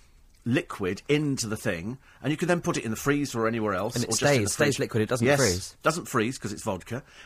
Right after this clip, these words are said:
Speaker 1: and, and you shake it, and it's like an ice cold milkshake, but with a kick.
Speaker 2: Yes.
Speaker 1: It's really quite,
Speaker 2: So if you,
Speaker 1: quite delicious.
Speaker 2: when you're passing the freezer, you
Speaker 1: Yes.
Speaker 2: can just open it, pour
Speaker 1: You
Speaker 2: a little
Speaker 1: can.
Speaker 2: drink, and carry on.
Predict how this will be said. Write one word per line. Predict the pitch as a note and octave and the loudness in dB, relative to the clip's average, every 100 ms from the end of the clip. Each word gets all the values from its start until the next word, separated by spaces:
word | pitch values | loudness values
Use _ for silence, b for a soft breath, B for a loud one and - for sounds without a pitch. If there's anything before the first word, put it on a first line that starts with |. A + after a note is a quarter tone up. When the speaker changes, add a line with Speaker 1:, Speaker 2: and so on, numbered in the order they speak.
| B | B
Speaker 1:
and, | B2 C3 C3 C3 C3 - | 0 2 2 0 -2 -2
and | |
you | C#3 | 0
shake | - D3+ - | 0 0 -2
it, | |
and | B2 | -4
it's | - | 0
like | C#3 C3+ D#3 | 2 2 0
an | B2 C#3 | -6 -2
ice | D3+ - | -2 -4
cold | - D3 A#2+ | -2 -2 0
milkshake, | A2+ C#3+ - - F#2 F2+ - - - | 0 0 0 -4 -4 -6 -10 -16 -10
but | G#2 | -8
with | G2 | -8
a | |
kick. | - - D#2 - - _ | -8 -10 -12 -14 -20 _
Speaker 2:
Yes. | F2 F2 - - - | -10 -8 -12 -18 -12
Speaker 1:
It's | A#2 A#2 | -10 -6
really | C3 A#3 D#3 | 2 4 2
quite, | - C#3 | 4 4
Speaker 2:
So | A#2 | 4
if | C3+ | 4
you, | |
Speaker 1:
quite | D3+ - | 0 0
delicious. | A#2 A#2+ C3 | -2 2 4
Speaker 2:
when | C3+ | 4
you're | |
passing | B2+ D3 C#3 B2+ | 2 0 0 0
the | A#2 | -2
freezer, | - A#2+ F#2 F2 G#2 - | 0 0 0 -4 -8 -10
you | G#2+ G2+ | -6 -4
Speaker 1:
Yes. | G#2+ | -2
Speaker 2:
can | G#2+ | -2
just | A2 | 2
open | B2+ A2+ G#2+ | 2 2 0
it, | A2 - | -2 0
pour | E3+ C3 | 0 4
Speaker 1:
You | A#2+ | 4
Speaker 2:
a | |
little | G2+ | 2
Speaker 1:
can. | F2 | 0
Speaker 2:
drink, | G2 F#2+ - b b b | -2 -4 -10 b b b
and | G#2 | -12
carry | G2 E2 | -8 -8
on. | D#2 | -8